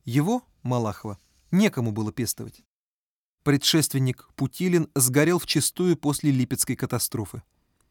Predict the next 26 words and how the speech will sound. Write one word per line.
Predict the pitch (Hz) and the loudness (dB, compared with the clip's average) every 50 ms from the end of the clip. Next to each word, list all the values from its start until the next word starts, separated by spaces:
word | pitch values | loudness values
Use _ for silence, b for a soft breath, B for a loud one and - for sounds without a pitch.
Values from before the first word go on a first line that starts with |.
| _ _ _ _ _ _ _ _ | _ _ _ _ _ _ _ _
Даже | 139 139 196 185 220 | 2 4 4 6 4
не | 214 214 | 4 4
стал | - - - 208 196 175 | 2 2 2 2 2 2
ждать | 143 143 165 175 156 - | 2 2 2 2 2 2
суда | - - 170 151 165 160 | 2 2 2 2 2 0
чести, | - - 156 131 - - - 104 - _ _ _ _ _ _ _ _ _ | 0 0 0 0 -2 -4 -8 -10 -12 _ _ _ _ _ _ _ _ _
понял | - - 160 156 147 135 | -4 -2 0 2 2 2
сам, | - - - 160 156 | 0 2 0 0 0
что | 139 - - 127 | -2 -2 -6 -6
шансов | - - 131 123 117 - - - - | -4 -2 -2 -2 -2 -4 -6 -6 -4
нет. | 120 104 95 - - _ _ _ _ _ _ _ _ _ _ _ _ _ _ _ _ _ _ _ _ _ _ - | -6 -6 -6 -10 -16 _ _ _ _ _ _ _ _ _ _ _ _ _ _ _ _ _ _ _ _ _ _ -2
Пуля | 156 156 151 139 131 120 | 2 4 4 6 4 4
дура, | 123 165 185 185 185 180 175 - _ - | 4 4 4 4 4 2 2 -2 _ -2
мозги | 131 135 139 135 113 113 120 117 | 2 2 2 2 2 0 -2 -2
на | 113 113 | -2 -2
полу, | - 120 120 143 180 180 b b b b | 0 0 2 2 2 0 b b b b
семья | - - 170 165 175 196 202 | 0 2 4 4 4 4 4
на | 175 | 2
заслуженной | 135 117 - - - 135 127 117 117 110 107 | 2 0 -2 -2 -2 -2 0 0 0 -2 -2
пенсии. | 104 - 113 101 95 - - - 98 - _ _ _ _ _ _ _ _ _ _ _ _ _ _ _ _ _ | -4 -4 -6 -6 -6 -8 -10 -12 -14 -20 _ _ _ _ _ _ _ _ _ _ _ _ _ _ _ _ _
А | - 127 135 139 | -4 -2 0 0
ошибочка | 135 - - 196 165 160 - - - | 0 -2 -2 -2 -2 -2 -4 -6 -4
вначале | 131 135 143 139 - 175 160 156 | -2 -2 -2 0 0 -2 -2 -2
казалась | 147 - 151 143 165 160 151 - | -2 -2 -2 0 0 0 0 0
такой | - 151 147 - 156 147 | -2 -4 -2 0 0 2
маленькой. | 147 156 180 208 214 208 202 190 151 123 107 - - 107 - | 2 2 2 2 2 0 0 0 0 -2 -4 -6 -12 -16 -16